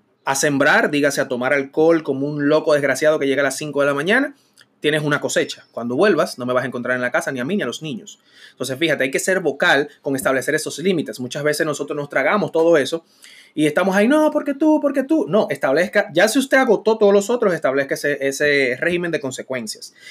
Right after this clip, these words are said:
Y aplíquelo a cualquier otra cosa, ¿verdad? Ya sea que si a limpiar la casa, ya sea que si a buscar a los niños, ya sea que si,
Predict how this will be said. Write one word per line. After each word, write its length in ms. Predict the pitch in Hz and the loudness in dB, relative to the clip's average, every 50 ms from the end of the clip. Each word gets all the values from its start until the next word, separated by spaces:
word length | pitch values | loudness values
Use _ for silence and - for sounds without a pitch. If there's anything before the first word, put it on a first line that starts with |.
| - - | -8 0
Y 80 | 190 202 | 2 2
aplíquelo 500 | 226 226 - 247 240 220 214 233 240 240 | 2 4 2 0 0 2 2 2 2 2
a 60 | 208 | 2
cualquier 240 | 180 143 - 135 127 | 0 0 0 -2 -2
otra 180 | - - 135 | -2 -2 0
cosa, 240 | - 247 233 - 131 | 0 0 0 2 0
¿verdad? 300 | 139 190 247 196 - - - - - _ _ _ _ _ | 0 2 0 0 -2 -4 -10 -20 -20 _ _ _ _ _
Ya 160 | - 127 135 131 | -2 -2 -2 0
sea 380 | - 147 139 135 123 113 - - _ _ _ _ | 0 0 2 2 2 0 -4 -8 _ _ _ _
que 160 | - 143 135 | -4 -4 -2
si 340 | 135 - 147 139 135 139 139 | -2 -2 -2 0 2 2 2
a 80 | 131 131 | 2 2
limpiar 300 | 131 127 107 143 131 123 | 0 -2 0 0 0 0
la 100 | 123 - | 0 0
casa, 460 | - 143 147 143 147 143 - 139 135 | 0 0 0 -2 -2 -2 -2 0 0
ya 160 | 135 135 127 | 0 -2 -2
sea 160 | - 139 131 | -2 -4 -4
que 100 | 135 131 | -4 -4
si 80 | 123 - | -4 -2
a 60 | 120 | -2
buscar 240 | 120 113 - 139 127 | -2 -2 -2 -2 -2
a 20 | |
los 140 | 127 120 139 | -2 -2 -4
niños, 500 | 147 156 165 156 151 147 143 139 139 135 | -4 -4 -4 -4 -4 -4 -4 -4 -4 -2
ya 160 | 131 135 127 | -2 -2 -2
sea 300 | 127 - 139 131 127 123 - | -2 -2 -2 -2 -2 -4 -4
que 160 | 139 131 131 | -6 -6 -6
si, 640 | 131 - - 135 135 135 131 131 131 123 123 117 | -6 -6 -4 -4 -4 -4 -4 -4 -4 -6 -6 -8